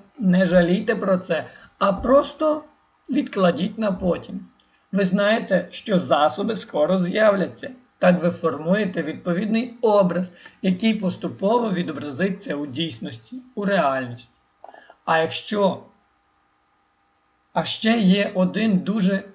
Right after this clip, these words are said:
потужний ритуал. Підбирайте усі викинуті, нікому не потрібні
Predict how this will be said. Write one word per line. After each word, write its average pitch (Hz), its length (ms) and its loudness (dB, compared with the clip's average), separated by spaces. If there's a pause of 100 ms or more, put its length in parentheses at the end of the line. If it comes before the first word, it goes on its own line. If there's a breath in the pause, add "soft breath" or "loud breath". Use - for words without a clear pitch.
(680)
потужний 196 640 2
ритуал. 165 560 0 (760)
Підбирайте 180 720 4
усі 190 580 -2
викинуті, 185 960 -2
нікому 185 600 2
не 185 180 6
потрібні 180 840 0